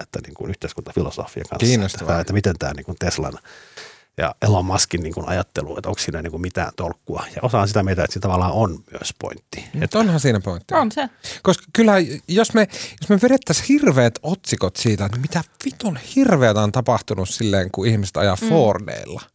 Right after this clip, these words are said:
Speaker 2: niistä saisi ihan mielettömiä kauhujuttuja. Kielekkeeltä alas ja perheen
Speaker 1: Kyllä.
Speaker 2: yli ja niin kuin aivan järkyttäviä juttuja. Aina vaan, että se on se ihminen, joka ohjaa siellä.
Speaker 1: Kyllä,
Speaker 3: Mm.
Speaker 1: mutta suosittelen vahvasti. Tämän jutun nimi on Elon Musk's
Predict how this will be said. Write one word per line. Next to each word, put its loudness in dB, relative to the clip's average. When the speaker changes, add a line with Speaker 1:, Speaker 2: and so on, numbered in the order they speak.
Speaker 2:
niistä 2
saisi 4
ihan 6
mielettömiä 6
kauhujuttuja. 2
Kielekkeeltä 4
alas 4
ja 6
perheen 6
Speaker 1:
Kyllä. 8
Speaker 2:
yli 6
ja 6
niin 2
kuin -2
aivan 6
järkyttäviä 2
juttuja. 2
Aina 6
vaan, 6
että 0
se 0
on 4
se 4
ihminen, 4
joka -4
ohjaa -8
siellä. -12
Speaker 1:
Kyllä, 4
Speaker 3:
Mm. 0
Speaker 1:
mutta 2
suosittelen 4
vahvasti. 2
Tämän 2
jutun 4
nimi 4
on 2
Elon 6
Musk's 2